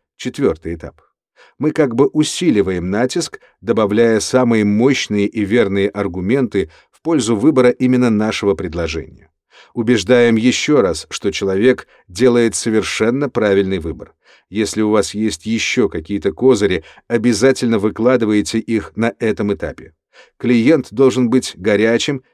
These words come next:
ведь впереди самое главное. Action.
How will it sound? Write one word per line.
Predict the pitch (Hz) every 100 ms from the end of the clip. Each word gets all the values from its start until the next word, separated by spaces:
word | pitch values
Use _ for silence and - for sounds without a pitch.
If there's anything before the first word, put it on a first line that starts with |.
| _
ведь | - 87
впереди | - 98 95 98
самое | 104 110 107 110
главное. | 127 139 78 69 82 _ _ _ _ _ _ -
Action. | 156 170 - - 71